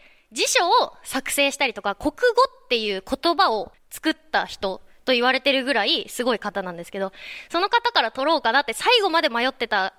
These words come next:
ぐらい国語が好きなんです。で、得意だと思ってたし、今も、まあ、私はシンガーソングライターなんで歌詞を書いてますけど、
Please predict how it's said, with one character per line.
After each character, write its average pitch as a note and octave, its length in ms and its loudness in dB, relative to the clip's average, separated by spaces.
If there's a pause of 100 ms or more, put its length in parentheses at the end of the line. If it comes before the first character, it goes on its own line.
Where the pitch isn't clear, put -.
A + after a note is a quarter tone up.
ぐ C4 100 0
ら C4+ 120 2
い F4+ 100 0
国 A#3 280 -10
語 G3 120 -2
が F#3+ 100 -8
好 - 180 -12
き A#3 100 -6
な F#3+ 80 -4
ん F3 40 -8
で F3+ 60 -14
す。 - 180 -12 (760)
で、 B3 220 0
得 C#4 200 -4 (280)
意 - 20 0
だ D4+ 120 2
と G#3+ 120 -4
思 A3+ 220 -2
っ G4+ 80 0
て A3+ 120 -8
た G3 120 -8
し、 A3 300 -8
今 G#4+ 260 2
も、 C#4 180 2
ま A3+ 100 -4
あ、 - 40 0
私 - 180 -8
は D#4 80 0
シ D#4+ 140 -6
ン - 20 -4
ガ E4 100 2
ー - 20 -10
ソ F4+ 100 -6
ン - 20 -6
グ E4 60 -2
ラ D#4+ 60 2
イ D#4 40 -2
タ A#3+ 60 -6
ー G#3 40 -4
な G3 60 -12
ん - 20 -14
で F#3 120 -14
歌 D4 140 -2
詞 A#3 120 -6
を F3+ 100 -6
書 A3 120 -2
い G3+ 60 -4
て - 80 -16
ま E3+ 120 -14
す - 80 -20
け F3+ 80 -10
ど、 F#3 240 -4